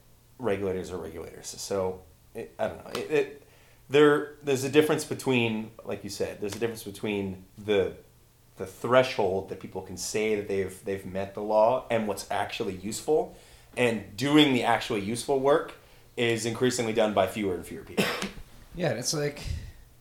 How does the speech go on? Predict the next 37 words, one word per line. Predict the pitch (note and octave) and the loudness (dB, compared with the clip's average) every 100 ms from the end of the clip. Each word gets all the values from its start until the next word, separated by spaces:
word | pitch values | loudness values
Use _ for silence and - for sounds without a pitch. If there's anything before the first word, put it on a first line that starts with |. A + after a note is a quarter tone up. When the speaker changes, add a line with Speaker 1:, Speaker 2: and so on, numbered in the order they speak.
| _ - - - | _ -16 -8 -6
Speaker 2:
it's | F3+ - | -6 -6
getting | B3 | -2
to | E3+ | 0
a | |
point | C#3 F3 | 2 2
where | A#2+ | 2
it's | A#2 | 0
so | D3 A#2 - - | 0 -2 -4 -4
arduous, | A#2 A#2 C#3 D#3+ D#3+ - - | -2 0 -2 -2 -4 -6 -8
the | A2+ G#2 G2+ G2 F#2+ G2 F#2+ F#2+ - - - _ _ _ - | -8 -6 -6 -8 -8 -10 -10 -12 -16 -20 -20 _ _ _ -18
sunk | - - A2 | -6 -2 -2
cost | - G2+ A#2+ - | -2 -2 -2 -4
of | G2 F2+ - | -10 -12 -12
complying | - G#2 G#2 F2+ F#2+ B2 C3+ - - | -8 -4 -4 -6 -8 -10 -14 -20 -10
for | B2+ | -4
a | A#2 | -2
lot | A#2+ | -2
of | A#2+ | -4
these | B2 | -6
companies, | B2+ C3+ D3 D#3 B2 | -6 -6 -8 -8 -8
and | F#2 F#2 F#2+ | -8 -10 -12
it | F#2+ | -12
just | - G#2+ | -8 -6
seems | A2 G#2 G2 | -4 -4 -4
like | G2+ - - - | -6 -8 -20 -10
regulations | G#2 G#2 G#2+ G2+ G2+ A2+ G#2+ | -2 0 2 0 -2 -4 -4
are | G2 | -4
never | F#2+ G2 | -4 -4
being, | G2+ G2 G2 F#2+ - - - - F2 | -4 -4 -6 -8 -14 -20 -20 -14 -8
uh, | F2+ | -8
taken | F2+ G#2+ F#2+ F#2+ | -2 0 0 -2
away. | F#2 G#2+ | -2 0
They're | F#2+ | 0
always | G2 F#2 | -2 -2
being | F#2+ F2+ | -6 -8
added. | F2+ F#2 F#2 F2 E2 - _ _ _ - | -10 -8 -8 -10 -14 -20 _ _ _ -14
Like, | F2 - | -12 -12